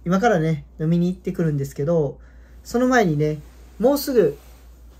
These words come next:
三千人登録達成なんですけど、最近ね、伸びるペースが遅くなってて、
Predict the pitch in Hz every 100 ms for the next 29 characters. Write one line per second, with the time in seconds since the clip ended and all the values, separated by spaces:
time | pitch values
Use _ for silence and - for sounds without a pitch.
0 | - - - - - - 170 180 185 196
1 | 202 202 190 208 196 151 - - 151 -
2 | 156 131 127 - 139 135 127 - - -
3 | - - 262 254 254 240 226 226 - -
4 | - - 175 190 214 214 240 202 - 127
5 | 139 - 131 120 - - 69 -